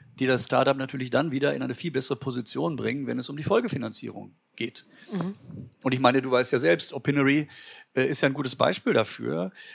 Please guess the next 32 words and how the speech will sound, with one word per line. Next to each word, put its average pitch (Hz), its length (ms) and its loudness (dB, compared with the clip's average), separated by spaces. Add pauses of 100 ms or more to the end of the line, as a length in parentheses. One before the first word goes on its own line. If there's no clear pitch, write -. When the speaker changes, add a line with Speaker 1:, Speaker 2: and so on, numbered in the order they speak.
(160)
Speaker 1:
Äh, 131 220 0
wir 139 200 -2
sind 180 220 2
in 135 160 -4
Deutschland 139 400 2
als 127 160 -4
Medienmarkt, 143 760 2 (180)
selbst 147 420 4
wenn 156 200 2
wir 151 260 4
unter 135 240 0
Einrechnung 147 420 -2
von 127 140 -4
Österreich 139 340 -2
und 139 80 -6
der 123 80 -2
Schweiz 113 380 0
sagen, 127 240 0
wir 123 60 -2
sind 131 160 -8
ein 123 100 -8
hundert 160 240 -2
Millionen 160 480 -4
Sprachenmarkt, 127 840 -2 (560)
dieser 175 220 4
Markt 135 260 4
ist - 180 -6
immer 180 140 0
noch 196 140 -2
zu - 160 -6
klein, 165 560 0 (420)
um 175 400 2